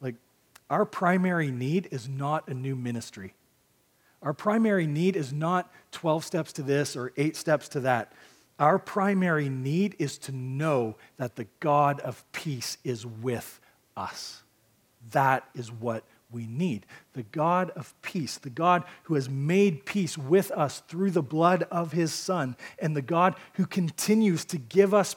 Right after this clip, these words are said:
peace as we trust in him and live for him. That, friends, is what crushes anxiety and delivers peace.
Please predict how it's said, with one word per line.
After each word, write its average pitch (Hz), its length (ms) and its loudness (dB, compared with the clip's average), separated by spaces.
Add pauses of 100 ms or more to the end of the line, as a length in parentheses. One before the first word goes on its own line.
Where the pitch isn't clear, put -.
(100)
peace 190 440 -2 (200)
as 156 180 2
we 151 160 -2
trust - 480 0
in 196 140 4
him 170 260 2 (220)
and 151 180 2
live 175 400 8
for 175 240 -2
him. 131 400 -2
That, 175 320 8
friends, 131 400 -2
is 151 180 -4
what 131 300 -2
crushes - 720 2
anxiety 135 880 0 (260)
and 139 180 -2
delivers 123 760 -6 (880)
peace. - 420 -14